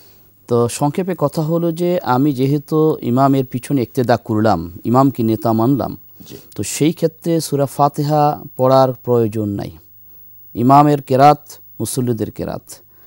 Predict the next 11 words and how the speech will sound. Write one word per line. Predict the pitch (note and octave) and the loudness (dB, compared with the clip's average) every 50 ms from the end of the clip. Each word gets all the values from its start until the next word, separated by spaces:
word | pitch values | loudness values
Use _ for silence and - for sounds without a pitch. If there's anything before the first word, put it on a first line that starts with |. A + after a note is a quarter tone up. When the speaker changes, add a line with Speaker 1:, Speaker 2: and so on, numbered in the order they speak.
| _ - - _ - | _ -20 -20 _ -6
Speaker 1:
ইমামের | A2+ A2+ A#2+ B2+ C3+ C3 B2+ B2 | -2 0 2 2 2 2 2 2
কেরাতে | - C3 C3 C#3 C#3 - E3+ | 2 2 2 2 2 0 -2
মুসল্লির | C#3 A#2 - - C3 B2 B2 | -4 -4 -4 -6 -6 -6 -4
জন্য | A#2+ A#2+ A#2 A2+ | -2 -2 -2 -2
যথেষ্ট। | G2+ A2+ A2 - D3 C#3 - - - - D#3 E3+ F3+ - _ _ - _ - - | 0 -2 0 0 -2 -4 -4 -6 -8 -8 -8 -8 -10 -12 _ _ -20 _ -10 -6
আমরা, | A#2+ A#2 A#2 A#2 A#2+ A#2+ A#2+ A#2 | -4 -2 0 2 2 2 4 2
আমাদের | A#2 A2+ A2 A2+ A2+ G#2 | 2 0 -2 -2 -4 -2
দায়িত্ব | G#2 A2+ A2+ B2 - - C3+ C3 | -2 -2 -2 -2 -4 -6 -6 -6
হচ্ছে | C3+ C3 - - - D3+ D3 D3+ - - - - - - _ - | -6 -6 -8 -6 -4 -2 -2 -2 -4 -10 -18 -20 -20 -20 _ -8
ইমামের | A#2+ A#2 B2 B2 A#2+ A2+ G#2+ | -4 -2 0 0 0 0 -2
পিছনে | G#2+ - A2 - - B2 B2 B2+ C3 C#3 D3+ | -2 -6 -10 -8 -6 -4 -2 -2 -2 -4 -6